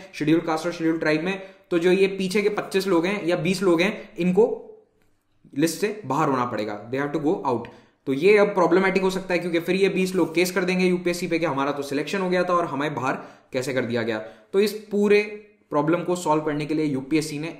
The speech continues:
एक साथ हजार लोगों का रिजल्ट निकालना बंद कर दिया। उन्होंने एक waiting list निकालने का फंडा शुरू कर दिया था।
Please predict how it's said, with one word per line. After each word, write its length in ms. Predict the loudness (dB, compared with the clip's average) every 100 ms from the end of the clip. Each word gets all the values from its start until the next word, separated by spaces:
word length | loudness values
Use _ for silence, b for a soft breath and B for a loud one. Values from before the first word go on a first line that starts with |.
| -2
एक 180 | 0 0
साथ 560 | -2 -2 -4 -16 -8
हजार 280 | 0 2 2
लोगों 160 | 0 0
का 100 | -2
रिजल्ट 300 | -2 -2 -4
निकालना 600 | -4 -4 -4 -8 -14 _ -4
बंद 200 | -2 0
कर 120 | 0
दिया। 160 | 0
उन्होंने 300 | -2 -2 -4
एक 100 | -6
waiting 320 | -2 0 0 -2
list 200 | -4 -4
निकालने 340 | -2 -2 -2
का 320 | -4 -4 -8 -6
फंडा 560 | -2 -2 -4 -14 -20 -8
शुरू 220 | -6 -2
कर 140 | -4
दिया 200 | -4 -6
था। 280 | -8 -12